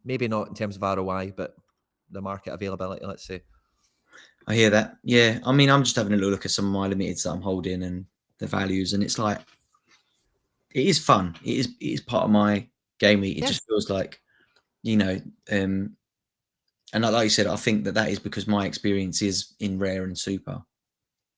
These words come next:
Speaker 2: But, like, you'd be just, if you're just playing Limited, you'd be s-, just as buzzing to win a card in Cap two seventy as you would if you play Rare.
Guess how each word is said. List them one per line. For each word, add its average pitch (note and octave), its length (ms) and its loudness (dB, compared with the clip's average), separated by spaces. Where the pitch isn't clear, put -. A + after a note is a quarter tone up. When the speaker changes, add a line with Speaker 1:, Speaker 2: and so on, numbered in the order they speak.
Speaker 2:
But, F2 120 0
like, F#2 340 -6
you'd G#2+ 180 2
be G#2+ 100 2
just, - 240 -2
if G#2 160 -6
you're G#2+ 100 -2
just B2 300 0
playing G#2 180 4
Limited, G2 380 0
you'd G2+ 140 0
be G2+ 80 -2
s-, - 380 -6
just A2 280 -4
as G2 60 -6
buzzing G#2 400 -4
to F#2+ 120 -8
win F#2+ 320 -4
a G#2 80 -8
card G2 260 -2
in F#2+ 80 -4
Cap G2 220 -8
two G#2+ 140 -4
seventy G2 400 0
as F#2 100 -6
you G2 100 -2
would G2 240 -2
if - 160 -10
you G#2 60 -4
play G2 180 -6
Rare. G2 300 -2